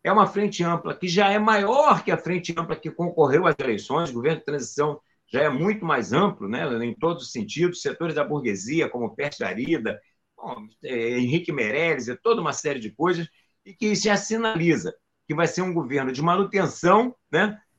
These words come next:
dos interesses do grande capital, com, é, por exemplo, é, com os grandes grupos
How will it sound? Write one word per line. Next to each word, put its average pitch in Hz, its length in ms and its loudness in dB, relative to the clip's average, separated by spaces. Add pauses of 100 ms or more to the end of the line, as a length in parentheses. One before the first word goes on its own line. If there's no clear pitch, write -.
(100)
dos 160 300 0
interesses 170 720 4
do 135 140 -6
grande 151 260 -4
capital, 151 600 0
com, 117 460 -4
é, 113 300 0
por 151 180 0
exemplo, 117 720 0
é, 107 480 0 (340)
com 147 260 0
os 113 120 -4
grandes 151 360 2
grupos 139 760 -2